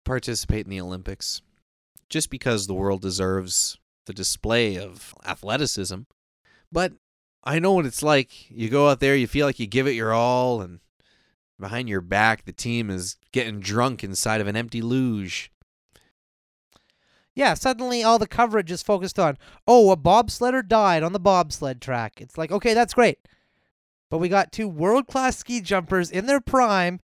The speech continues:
Speaker 2: shushing down the mountain.
Speaker 1: Yeah, shushing and whooshing. I like to shush the crowd before I jump.
Speaker 2: I also do too, so that they're, give a respectful silence. So when I land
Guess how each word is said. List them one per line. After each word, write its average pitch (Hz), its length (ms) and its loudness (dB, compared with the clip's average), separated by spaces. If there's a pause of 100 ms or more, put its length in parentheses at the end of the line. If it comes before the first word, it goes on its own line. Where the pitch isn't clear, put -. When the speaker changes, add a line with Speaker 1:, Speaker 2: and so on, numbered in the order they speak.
(200)
Speaker 2:
shushing 311 520 0
down 262 220 -2
the 226 60 -4
mountain. 180 440 -8 (880)
Speaker 1:
Yeah, 117 240 -10
shushing 147 420 -4
and 160 200 0
whooshing. 101 320 -2 (680)
I 98 60 -12
like 104 160 -6
to 95 80 -8
shush - 280 -2
the - 80 -14
crowd 90 280 -6
before 85 240 -8
I 82 80 -10
jump. 85 360 -14
Speaker 2:
I 147 120 -2
also 180 280 -4
do 160 140 -4
too, 175 260 -4 (180)
so - 140 -8
that 160 200 -8
they're, 160 460 -2 (220)
give 165 120 -4
a 165 40 0
respectful 165 480 -4
silence. 175 640 -2
So - 160 -8
when 170 100 -2
I 160 80 0
land 190 400 -2